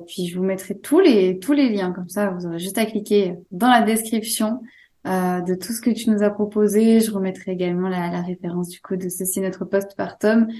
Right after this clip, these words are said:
Et je rajouterai aussi, euh, un livre que moi j'ai lu il y a pas très longtemps qui est, euh, qui est assez intéressant, un livre de, euh, Céline Michadella et d'une autre autrice qui est du coup Le Mois d'Or, hein, qui est très, très chouette.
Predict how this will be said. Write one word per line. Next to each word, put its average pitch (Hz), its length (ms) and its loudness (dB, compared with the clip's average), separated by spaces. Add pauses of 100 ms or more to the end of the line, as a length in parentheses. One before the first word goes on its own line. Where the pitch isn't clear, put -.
(340)
Et 190 280 8
je 185 80 0
rajouterai 196 400 0
aussi, 220 400 2
euh, 175 640 4
un 185 160 2
livre 208 260 2
que - 80 0
moi 196 180 2
j'ai 190 180 0
lu 185 140 -2
il 202 40 2
y 196 80 4
a 180 60 4
pas 180 160 0
très 196 240 -4
longtemps 202 440 0
qui 180 260 -2
est, 165 60 0
euh, 165 100 0 (500)
qui 196 80 4
est - 20 8
assez 185 220 4
intéressant, 196 680 2
un 190 140 0
livre 180 320 0
de, 170 160 -4
euh, 170 500 -2
Céline 208 320 2
Michadella 196 520 4
et 196 60 6
d'une 185 220 0
autre 190 220 -2
autrice 196 500 -2
qui - 240 0
est 190 120 4
du 175 140 -8
coup 190 220 -4
Le 196 140 4
Mois 196 220 4
d'Or, 190 320 4
hein, 170 180 -2
qui - 80 -10
est - 20 -14
très, - 140 -10
très 185 160 -14
chouette. - 280 -6